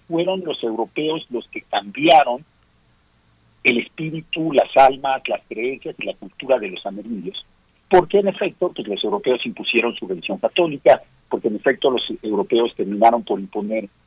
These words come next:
su lengua, aunque bueno, eso fueron más bien los mexi-, los, los gobiernos mexicanos en el siglo diecinueve, pero bueno,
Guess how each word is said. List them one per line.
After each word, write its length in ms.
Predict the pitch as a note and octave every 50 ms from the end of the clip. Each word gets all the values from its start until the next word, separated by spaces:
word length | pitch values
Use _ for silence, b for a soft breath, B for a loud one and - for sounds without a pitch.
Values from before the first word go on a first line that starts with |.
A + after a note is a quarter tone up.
| _ - -
su 120 | - G#2+
lengua, 440 | A2 B2+ D3+ C#3+ A#2+ A#2 D3+ - - -
aunque 180 | - - C#3+
bueno, 180 | C3+ C#3 C3+ C3+
eso 120 | - F3
fueron 200 | D3+ D3 D#3 C#3
más 140 | C3+ B2+ A2
bien 240 | B2 B2+ B2 B2 A2 G2+
los 140 | F#2+ F#2 -
mexi-, 400 | G2 - - - - - - -
los, 260 | G2+ F#2+ G2+ G2 G2+ A2
los 180 | G2+ F#2+ F#2
gobiernos 400 | - G#2+ A2+ A#2+ A#2+ B2+ A#2 -
mexicanos 460 | G2+ - - _ - A#2 A2 G2+ - -
en 60 | F#2
el 60 | F2+ -
siglo 180 | - G#2 G2+ F#2+
diecinueve, 320 | - _ F#2 F#2 - F3+ -
pero 140 | - - -
bueno, 160 | G2+ F#2+